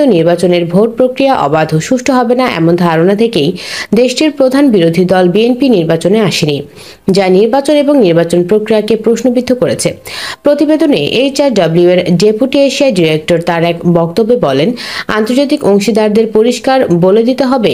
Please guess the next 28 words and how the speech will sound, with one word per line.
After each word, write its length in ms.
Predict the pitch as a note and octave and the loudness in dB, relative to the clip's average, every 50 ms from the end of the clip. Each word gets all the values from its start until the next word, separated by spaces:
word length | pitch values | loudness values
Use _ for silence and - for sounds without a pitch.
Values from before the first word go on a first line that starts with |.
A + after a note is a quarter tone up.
| F2+ | 0
নির্বাচনী 520 | C#3+ F#3+ G3+ G3 F3+ G#3 G#3 - G#3 G#3 G3+ | 2 2 2 2 0 0 0 0 2 2 2
হয়রানি 420 | F3+ G#3 A3+ A#3+ B3+ C4 C4+ C#4 C4 | 2 2 2 2 2 2 2 2 2
চলতে 300 | C4+ A3 F#3 F3+ F3+ A#3+ | 2 0 0 2 0 0
থাকলে 300 | A#3+ A#3 B3+ B3 A#3 D#3+ B2 A#2+ | 0 0 -2 0 0 -2 -2 -2
তারা 240 | F3 D#3+ D3+ E3 F3 F3+ - - - - - - - | -2 -2 -2 -2 -4 -4 -8 -12 -14 -14 -14 -4 -2
বাংলাদেশের 600 | F3+ G3 G3 A3+ C4 C#4 C#4+ D4 D4 - D#4+ D4+ | 0 0 2 2 2 2 2 0 0 0 0 0
সঙ্গে 280 | - - D4 D4 C#4+ D4+ | 0 0 0 0 0 0
স্বাভাবিক 480 | C#4+ - A3+ D3+ D3 E3 E3+ E3 E3 D#3+ D#3+ | 0 0 -2 -2 0 0 2 2 2 0 0
ব্যবসায়িক 440 | - F#3 G3+ G3+ G#3 - A#3+ A3+ A3+ | 0 0 0 -2 -2 -2 -2 -2 0
কার্যক্রম 500 | G#3+ E3+ D#3 D#3 D3+ E3+ E3 - F3 E3+ F3 | -2 -2 -2 -2 -2 -4 -2 0 0 0 0
আর 80 | E3+ | -2
চালাবে 360 | E3 - E3+ D3 C#3 C3+ D3+ | -2 -2 -2 -2 -2 -2 -2
না। 120 | C#3+ D3 C3+ - - - - - - - - - - - | -4 -4 -6 -8 -12 -16 -16 -14 -12 -10 -8 -10 -8 -4
তাদের 280 | - B3+ B3+ C4 B3+ D#4 D#4+ | -2 -2 0 0 2 2 2
উচিত 220 | E4 E4 F4 F4 F4 | 2 2 0 -2 0
গণগ্রেপ্তার 640 | - A3 A3 A#3+ A#3+ A#3+ B3+ C4 B3+ B3+ - B3+ B3 | 0 0 2 2 0 0 0 0 0 0 0 0 2
এবং 220 | G3 D#3+ D#3 F3 E3+ E3+ | 2 0 2 0 2 2
বিরোধীদের 500 | E3+ F#3 G#3+ A#3 A#3+ A#3 C4 B3 C#4 C4+ | 4 4 2 2 2 0 0 2 2 2
ওপর 200 | C4+ C4+ C#4+ C#4 A#3 | 2 2 0 0 0
দমনপীড়নের 720 | F3+ F3 D3 D#3 D#3+ F3+ F3 F3+ F3+ F3 F3+ F3 E3+ E3+ | 0 0 0 2 0 0 0 0 0 2 2 2 2 2
বিরুদ্ধে 420 | E3 G3 A3 A#3 A#3+ A#3 - A#3 B3+ B3+ B3 | 2 2 2 2 0 0 0 2 2 4 4
নিন্দা 320 | A3 F#3+ F#3 G3 G3 G#3+ | 4 2 2 2 2 0
জানানো। 440 | G3+ F3+ C#3+ C3+ C3+ C3 C3 C3 C3 - - - - - _ _ _ _ _ _ _ - - - - - - _ | 0 0 0 0 0 0 0 0 -2 -4 -6 -12 -20 -20 _ _ _ _ _ _ _ -18 -18 -16 -18 -20 -4 _
দ্য 140 | A#3+ B3 C4 B3 | 0 2 2 2
গার্ডিয়ানের 500 | B3 B3+ C4 C#4 C#4 D#4+ D#4+ E4 F4 E4 E4+ | 2 2 2 2 2 2 4 4 2 2 2
সম্পাদকীয়তে 640 | C#4+ A#3 A#3 A#3 C4+ B3 C#4 C4+ C4+ D4 C#4+ C#4+ D4 | 0 0 0 0 0 0 0 0 0 0 0 0 0
বলা 260 | A3+ F3+ D#3 D3+ F#3 | 0 2 0 2 2
হয়েছে, 340 | G#3 A#3+ B3 A#3+ A#3+ - A3+ | 2 2 2 2 0 0 0